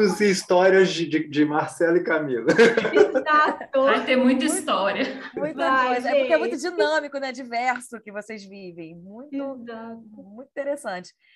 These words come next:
Speaker 4: E aí, qual conselho vocês dariam pros estudantes aqui de nutrição, ouvintes, né? Pessoas que querem trabalhar, não nutrição somente, né? Outros,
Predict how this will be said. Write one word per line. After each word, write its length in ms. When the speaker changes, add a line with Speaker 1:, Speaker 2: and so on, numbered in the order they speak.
Speaker 4:
E 60
aí, 160
qual 180
conselho 500
vocês 300
dariam 520
pros 200
estudantes 560
aqui 180
de 100
nutrição, 520
ouvintes, 560
né? 80
Pessoas 320
que 80
querem 180
trabalhar, 420
não 120
nutrição 440
somente, 640
né? 180
Outros, 300